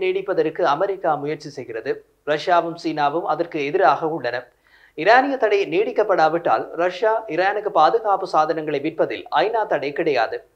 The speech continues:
அமெரிக்கா தடை விதிக்க பார்க்கும், அதை ரஷ்யாவும் சீனாவும் கண்டுகொள்ளாமல் விட்டுவிட வாய்ப்பு அதிகம். ரஷ்யாவுக்கான ஈரானிய தூதர் ஹசீம் ஜலாலி ரஷ்யாவிடமிருந்து எந்த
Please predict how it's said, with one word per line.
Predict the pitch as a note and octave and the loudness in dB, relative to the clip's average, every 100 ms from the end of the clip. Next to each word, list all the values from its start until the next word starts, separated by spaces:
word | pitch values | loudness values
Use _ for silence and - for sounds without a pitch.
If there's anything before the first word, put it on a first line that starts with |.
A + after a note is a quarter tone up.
| _ - D3 | _ -2 0
அமெரிக்கா | F3+ F3 E3+ | 2 2 2
தடை | D#3+ E3 A#3+ F#3+ | 2 2 2 0
விதிக்க | E3 D#3+ E3 D3+ | -2 -2 2 2
பார்க்கும், | C3+ A#2 - C#3 | 2 -6 -6 -2
அதை | D#3+ D#3+ E3+ | 0 0 0
ரஷ்யாவும் | - G#3+ G3+ F#3 G3+ | 0 -2 -2 -6 -6
சீனாவும் | F#3+ E3+ D#3+ D#3 F3+ | 0 2 2 -2 -2
கண்டுகொள்ளாமல் | F#3 B3+ G#3 F3+ D#3+ D3 D3 | -2 0 4 4 4 0 -4
விட்டுவிட | C#3+ C3 G3 G3+ | -6 0 4 4
வாய்ப்பு | E3 E3 D3 B2 | 4 2 -4 -4
அதிகம். | A2+ A2+ - _ _ _ E3+ | -6 -8 -12 _ _ _ -4
ரஷ்யாவுக்கான | - D4 C4+ B3 A3 G3+ G#3+ D3+ | 0 2 2 2 2 2 -2 -2
ஈரானிய | F3 A3+ A3 G3+ | 0 2 0 -2
தூதர் | G3 E3+ D#3+ E3 | -2 0 0 0
ஹசீம் | D#3+ A3+ F3 | -4 -4 0
ஜலாலி | E3 D#3+ D3 C#3+ - D3 | 2 4 2 -2 -4 -4
ரஷ்யாவிடமிருந்து | E3+ C4+ A#3+ G3 E3 D#3+ E3 A#2+ - _ _ - | -2 2 2 2 0 0 -2 -6 -12 _ _ 0
எந்த | F#3+ | 2